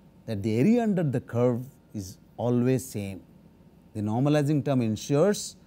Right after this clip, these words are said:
that the area under the curve is equal to one. You can have a Gaussian function without the normalizing term, the nature will be the same, but the peak value will always start at one. Peak value will always start at one, it will not have that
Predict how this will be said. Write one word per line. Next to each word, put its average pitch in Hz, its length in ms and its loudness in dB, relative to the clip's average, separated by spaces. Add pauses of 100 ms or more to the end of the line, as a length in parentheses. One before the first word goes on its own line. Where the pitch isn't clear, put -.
(320)
that 147 400 0 (440)
the 113 100 -2
area 113 200 0
under 110 140 -2
the 107 100 -4
curve 123 260 -2
is 98 140 -6
equal 87 240 -8
to 82 80 -14
one. 71 200 -14 (2250)
You 123 120 0
can 165 160 6
have 220 180 8
a 285 80 12
Gaussian 226 400 6
function 226 400 4
without 214 280 8
the 269 60 6
normalizing 214 680 6
term, 135 200 4
the 123 80 4
nature 196 360 4
will 226 140 2
be 196 80 0
the 170 140 2
same, 160 460 2 (320)
but 151 180 2
the 160 80 2
peak 220 340 0
value 185 280 2
will 165 200 4
always 147 320 4
start 120 280 0
at 101 140 -4
one. 78 240 -14 (1800)
Peak 151 200 2
value 147 240 0
will 131 100 0
always 135 280 4
start 143 260 2
at 151 100 0
one, 170 260 0
it 160 160 -2
will 165 100 2
not 160 320 0
have 165 420 0
that 190 240 4